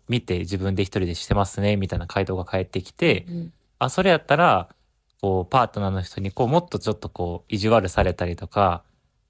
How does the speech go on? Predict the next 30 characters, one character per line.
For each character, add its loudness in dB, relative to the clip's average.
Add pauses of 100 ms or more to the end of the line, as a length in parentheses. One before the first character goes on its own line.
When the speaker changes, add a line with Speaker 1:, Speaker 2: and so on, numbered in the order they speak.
Speaker 1:
そ 0
う 2
い 2
う 0
風 0
な 2
プ 2
レ 6
イ 0
の 0
方 -4
が -4
い 2
い 2
ん 0
じ 0
ゃ 0
な 0
い -2
か 2
っ -4
て -4
い 0
う -2
結 -4
論 6
に -2
至 -2
っ -6 (360)
て、 2